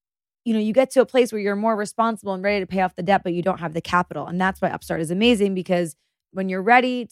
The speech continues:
to really face it, they're offering you money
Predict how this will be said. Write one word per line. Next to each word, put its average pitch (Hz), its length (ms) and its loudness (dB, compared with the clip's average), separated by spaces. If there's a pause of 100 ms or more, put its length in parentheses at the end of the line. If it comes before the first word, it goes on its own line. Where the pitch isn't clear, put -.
to 190 340 -4
really 196 220 0
face 233 400 0
it, 254 240 4 (360)
they're 190 300 0
offering 202 400 -2
you 196 80 -6
money 180 380 -12